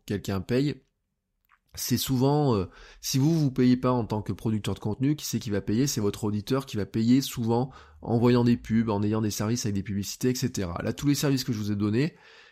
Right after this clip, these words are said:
quand ils sont en payant, ben, vous n'avez pas de publicité ajoutée par les autres, et cetera.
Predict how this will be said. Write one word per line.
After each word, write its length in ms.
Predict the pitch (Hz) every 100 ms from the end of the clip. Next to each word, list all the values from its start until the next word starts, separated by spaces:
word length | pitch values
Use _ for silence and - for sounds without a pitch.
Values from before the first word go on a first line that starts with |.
| _
quand 220 | 117 120
ils 80 | 127
sont 160 | 120 156
en 220 | 151 123
payant, 360 | - 104 120 147
ben, 140 | 117
vous 120 | 104
n'avez 140 | 107 104
pas 180 | 127
de 120 | 127 110
publicité 560 | - 101 98 - 113
ajoutée 340 | 113 98 95 104
par 160 | 90
les 180 | 92 90
autres, 220 | 120 -
et 40 | 101
cetera. 540 | - - 92 101